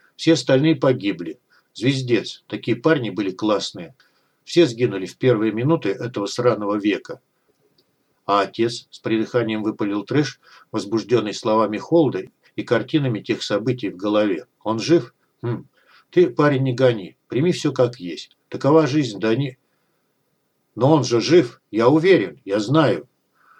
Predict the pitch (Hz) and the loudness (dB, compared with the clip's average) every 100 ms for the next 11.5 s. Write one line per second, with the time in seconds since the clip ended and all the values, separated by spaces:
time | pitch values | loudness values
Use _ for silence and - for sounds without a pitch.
0 | - 107 139 131 185 190 123 151 135 - | -10 -4 -2 0 2 2 0 -2 -2 2
1 | 196 127 113 98 90 - 107 107 - 127 | 2 4 0 -2 -6 -10 -10 -6 -6 -2
2 | 107 90 90 82 _ _ _ _ - 131 | -4 -4 -8 -10 _ _ _ _ -2 2
3 | 165 - _ _ _ _ _ _ 135 127 | 2 0 _ _ _ _ _ _ 2 2
4 | 117 117 123 127 127 101 107 - - 185 | 2 2 4 4 2 -2 -6 -8 -4 -4
5 | 185 87 _ _ - - 131 123 - 117 | -4 -10 _ _ -14 -4 0 0 -2 -4
6 | 110 120 123 117 110 113 139 - 113 104 | 0 2 4 2 2 -2 -2 -4 -8 -6
7 | 113 113 113 92 82 78 _ - _ 190 | -6 -4 -4 -6 -8 -10 _ -20 _ 0
8 | 190 - 165 151 104 95 90 85 71 _ | 0 4 6 6 4 -2 -10 -12 -14 _
9 | _ - 127 170 160 135 - 139 151 190 | _ -2 2 4 2 0 -2 -2 0 0
10 | 123 - 127 127 120 147 127 - 170 170 | 0 -2 0 -2 0 0 2 4 2 2
11 | 127 - 104 90 82 | -4 -4 -6 -6 -8